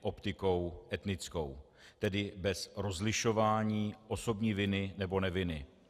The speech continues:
Kdo byl příslušníkem etnika, v tomto případě německého, byl postižen.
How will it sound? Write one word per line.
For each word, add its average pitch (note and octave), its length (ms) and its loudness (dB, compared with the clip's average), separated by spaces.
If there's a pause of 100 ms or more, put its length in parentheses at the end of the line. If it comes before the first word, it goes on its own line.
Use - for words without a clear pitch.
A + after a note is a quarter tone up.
(340)
Kdo F#2 640 0
byl A2 440 4
příslušníkem G#2 920 0
etnika, F2+ 580 -2 (160)
v - 40 -20
tomto F#2+ 280 -2
případě F2 420 -2
německého, F#2 920 0
byl F2+ 340 -2
postižen. E2+ 720 -4